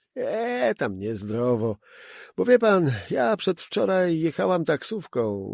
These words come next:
Dziwna nazwa, Grosik czy Cent, jakoś tak. I wie pan, sześć godzin na policji byłam.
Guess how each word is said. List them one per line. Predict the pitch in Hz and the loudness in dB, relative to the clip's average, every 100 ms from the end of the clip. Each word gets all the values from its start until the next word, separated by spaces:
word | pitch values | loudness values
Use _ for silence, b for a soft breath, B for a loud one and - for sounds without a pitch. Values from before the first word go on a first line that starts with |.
| - | -8
Dziwna | 220 214 165 | -8 -2 0
nazwa, | 127 110 143 85 80 76 73 76 | 0 -2 -6 -8 -12 -14 -14 -14
Grosik | 90 113 147 240 - 110 - | -6 2 4 4 0 -6 -10
czy | - - | -14 -12
Cent, | - 143 208 180 110 - _ - | -6 0 2 2 -2 -6 _ 0
jakoś | 311 165 - - | 0 0 -6 -12
tak. | - 80 - - B B B B | -12 -14 -14 -20 B B B B
I | |
wie | 170 233 | 0 2
pan, | 240 190 170 - | 2 0 -4 -10
sześć | - 269 180 - 202 | 0 2 2 -2 0
godzin | 226 190 196 | 0 0 0
na | 180 | 0
policji | 170 143 95 - 85 | 0 -2 -2 -8 -10
byłam. | 78 80 82 87 | -14 -16 -16 -16